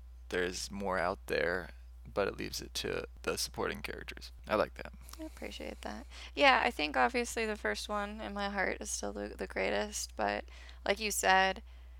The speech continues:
Speaker 2: collectively, for all its flaws, it still manages to be fairly consistent, if not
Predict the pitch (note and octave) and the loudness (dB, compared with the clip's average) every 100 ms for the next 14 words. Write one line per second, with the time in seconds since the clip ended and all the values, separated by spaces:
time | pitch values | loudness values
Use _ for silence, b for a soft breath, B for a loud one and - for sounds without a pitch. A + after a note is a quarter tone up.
0 | b b - - - G#3 F#3+ F#3+ F#3+ - | b b -16 -12 -2 0 6 6 6 2
1 | G3 F3+ F#3 F#3+ - G#3+ - - - - | -4 0 0 0 0 -4 -10 -16 -16 -16
2 | - - - - - - - - G#3+ G#3+ | -16 -16 -16 -16 -16 -10 -8 -2 4 6
3 | G3+ G3 - - F#3 F#3+ F#3+ G3 G3+ - | 6 4 0 -4 2 4 4 2 0 0
4 | - - - - - - - A#3 - - | -2 -6 -16 -16 -14 -8 -6 -4 -4 -2
5 | D4 G#3+ F#3 F#3 F3+ F3+ F#3+ - - - | -2 0 0 -2 -2 -4 -2 0 -2 -4
6 | F3 - - - - - B3 G#3+ G3 - | -8 -8 -14 -16 -14 -6 -2 -2 -2 -6
7 | F#3 - F#3 - G3 G3+ - F#3 - F3+ | -6 -6 -8 -4 -4 -4 -6 -8 -6 -4
8 | G3 | -4